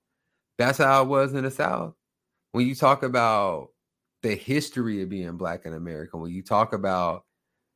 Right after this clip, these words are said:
you know, after they got done with slavery in the South and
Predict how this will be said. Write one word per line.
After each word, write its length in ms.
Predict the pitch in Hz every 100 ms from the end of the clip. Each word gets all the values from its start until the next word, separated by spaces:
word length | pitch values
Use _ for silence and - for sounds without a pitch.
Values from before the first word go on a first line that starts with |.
| _ _ -
you 140 | 110
know, 180 | 107 98
after 440 | 98 113 113 110
they 160 | 104 107
got 360 | 107 104 98
done 280 | 104 110 113
with 140 | 104 98
slavery 540 | 107 107 110 101 101
in 100 | 95
the 60 | 95
South 500 | 117 117 104 95 101 _ _ _ _ _ _ _ - - -
and 800 | 113 107 101 92 90 87 85 85